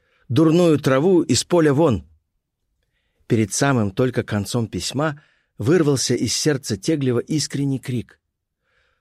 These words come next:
«Ах, вашество!» — так заключал он своё послание. «Я сирота, меня некому было любить с молоду,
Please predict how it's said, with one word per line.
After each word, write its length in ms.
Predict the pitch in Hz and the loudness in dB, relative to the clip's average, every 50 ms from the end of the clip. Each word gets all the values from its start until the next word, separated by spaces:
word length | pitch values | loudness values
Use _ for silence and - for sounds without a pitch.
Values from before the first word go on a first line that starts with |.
| _ _ _ | _ _ _
«Ах, 320 | 202 208 208 170 - - 143 | 0 0 0 0 -2 -2 0
вашество!» — 720 | 170 180 151 - - 123 - - - 139 147 131 95 - _ _ _ - | 0 0 2 0 -2 -2 -4 -4 -2 0 0 0 0 -2 _ _ _ -2
так 220 | 127 117 104 101 | -2 -2 -2 -2
заключал 520 | 98 107 101 107 104 92 - 120 110 101 | -4 -4 -4 -4 -6 -4 -2 -2 -2 -2
он 100 | 101 98 | -2 -4
своё 260 | - - 104 101 101 95 | -6 -6 -6 -6 -6 -6
послание. 640 | - 104 98 - - 95 87 82 80 73 76 78 _ _ _ _ _ _ _ _ _ _ _ _ _ _ _ | -6 -8 -8 -6 -6 -8 -8 -8 -10 -12 -16 -18 _ _ _ _ _ _ _ _ _ _ _ _ _ _ _
«Я 220 | 123 131 170 170 | -2 0 0 2
сирота, 640 | - - 180 170 170 165 165 - 143 104 85 80 - _ _ _ _ _ _ | 2 2 2 2 2 0 0 0 0 0 -2 -4 -8 _ _ _ _ _ _
меня 220 | 143 131 143 151 147 | 0 2 4 4 4
некому 480 | 139 139 160 175 160 147 143 147 143 | 4 4 2 2 2 0 2 2 2
было 220 | 123 131 151 156 147 | 2 2 2 2 2
любить 380 | 139 131 131 117 139 147 147 | 2 2 0 0 0 0 0
с 120 | - - - | -2 -2 0
молоду, 500 | 143 156 151 127 113 98 92 87 78 | 2 2 2 2 0 0 -2 -4 -8